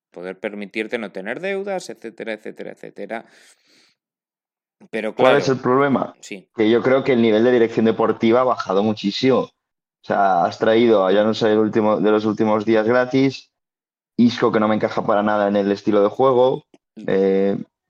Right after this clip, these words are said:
Speaker 2: Nianzou no lo he visto tanto, pero tampoco es que
Speaker 1: A ver,
Speaker 2: inspire
Speaker 1: Nianzou
Speaker 2: demasiada
Speaker 1: es muy
Speaker 2: confianza.
Speaker 1: joven, ¿eh? Esto es verdad. O sea,
Speaker 2: Marcao
Speaker 1: Nianzou
Speaker 2: sí, Marcao sí que me gusta.
Speaker 1: A mí también. Y Nianzou, yo le quiero dar un tiempo. O sea, no le quiero juzgar por lo primero que le he visto, porque es un chico de veinte años,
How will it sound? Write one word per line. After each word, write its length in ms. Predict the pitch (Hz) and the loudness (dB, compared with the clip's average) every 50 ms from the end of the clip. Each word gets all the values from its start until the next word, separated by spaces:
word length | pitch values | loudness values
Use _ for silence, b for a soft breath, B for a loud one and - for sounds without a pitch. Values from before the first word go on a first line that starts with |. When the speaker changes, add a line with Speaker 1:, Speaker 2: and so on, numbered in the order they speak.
| _ _ | _ _
Speaker 2:
Nianzou 500 | - 104 107 107 107 104 - - 120 113 | -6 -2 -2 -2 -2 -4 -2 0 0 2
no 120 | 113 113 113 | 4 4 4
lo 60 | 113 | 4
he 20 | |
visto 200 | 113 110 - 110 | 2 2 0 0
tanto, 360 | 104 110 107 107 101 110 98 | 0 0 0 0 0 0 2
pero 400 | 98 95 92 95 92 92 90 - _ - - - | 2 2 4 4 2 2 0 -4 _ -20 -10 -8
tampoco 420 | 95 95 90 - 104 98 101 98 | -6 -6 -6 -6 -4 -2 -2 -2
es 80 | - - | -2 -2
que 320 | 101 95 92 90 90 92 - _ _ _ _ _ | -2 -2 0 0 -2 -4 -6 _ _ _ _ _
Speaker 1:
A 100 | - 131 | -6 -2
ver, 140 | 135 151 147 123 | 0 0 0 0
Speaker 2:
inspire 40 | |
Speaker 1:
Nianzou 180 | 120 117 117 101 | -2 -2 0 0
Speaker 2:
demasiada 280 | 98 95 92 170 180 - | 0 2 0 0 0 0
Speaker 1:
es 60 | 185 - | 0 0
muy 80 | 95 95 | -2 -4
Speaker 2:
confianza. 340 | 95 - 104 107 110 104 92 113 - | -2 0 0 0 0 0 -2 -2 -4
Speaker 1:
joven, 100 | - - | -4 -6
¿eh? 160 | 113 131 135 | -6 -8 -8
Esto 200 | 143 - - 131 | -10 -10 -12 -14
es 80 | 131 120 | -12 -8
verdad. 400 | 117 110 98 90 92 87 82 - _ - | -8 -8 -8 -8 -12 -12 -14 -14 _ -20
O 40 | |
sea, 320 | - - 117 110 107 104 - - | -16 -12 -10 -8 -8 -8 -10 -4
Speaker 2:
Marcao 440 | 123 123 120 117 117 120 135 151 175 | -2 -2 0 0 0 2 2 2 2
Speaker 1:
Nianzou 60 | 180 | 2
Speaker 2:
sí, 380 | 180 - 110 104 101 95 90 90 | 2 2 2 2 2 2 2 0
Marcao 440 | 92 95 98 - 95 98 - 113 117 | -2 -2 -4 -4 -8 -2 -2 -2 -2
sí 160 | - 135 120 | -2 -2 -2
que 80 | 123 110 | 0 0
me 60 | 98 | 0
gusta. 240 | 95 92 92 - - - 127 | 0 -2 -4 -4 -6 -10 -10
Speaker 1:
A 60 | 117 | -10
mí 100 | 127 151 | -8 -8
también. 400 | 160 180 135 113 104 101 98 107 _ | -6 -6 -6 -6 -6 -12 -14 -14 _
Y 140 | 123 127 | -14 -14
Nianzou, 720 | 123 127 127 127 127 131 127 - 180 180 208 208 _ _ _ _ | -10 -8 -8 -8 -8 -10 -10 -6 -6 -6 -6 -6 _ _ _ _
yo 240 | - 113 117 135 147 | -16 -8 -6 -6 -4
le 120 | 151 147 | -4 -6
quiero 300 | 147 135 139 143 143 139 | -4 -2 -2 -2 -2 -2
dar 220 | 127 139 139 143 143 | -2 -2 -2 -2 -2
un 140 | 135 127 123 | -4 -6 -4
tiempo. 420 | 120 113 110 104 - 90 85 90 _ _ _ _ _ | -4 -4 -4 -4 -6 -12 -16 -16 _ _ _ _ _
O 60 | _ - | _ -20
sea, 140 | - 101 | -18 -14
no 120 | 95 101 107 | -12 -8 -8
le 100 | 113 107 | -8 -6
quiero 180 | 113 120 117 113 | -6 -6 -6 -6
juzgar 400 | - 117 110 104 101 113 113 117 | -8 -8 -10 -6 -4 -6 -6 -4
por 140 | 120 113 110 | -6 -6 -6
lo 100 | 110 95 | -6 -8
primero 320 | 107 107 104 110 110 107 | -8 -8 -8 -6 -6 -6
que 60 | 104 | -6
le 60 | 107 | -6
he 40 | 101 | -8
visto, 300 | 110 120 113 - 131 143 | -8 -10 -10 -10 -12 -12
porque 220 | 135 - 85 95 95 | -10 -14 -16 -16 -16
es 40 | |
un 120 | 101 101 _ _ | -20 -20 _ _
chico 220 | - 107 - 113 | -16 -10 -8 -8
de 40 | 104 | -8
veinte 240 | 104 104 95 107 101 | -8 -8 -8 -8 -8
años, 300 | 101 107 117 135 156 | -8 -8 -10 -12 -16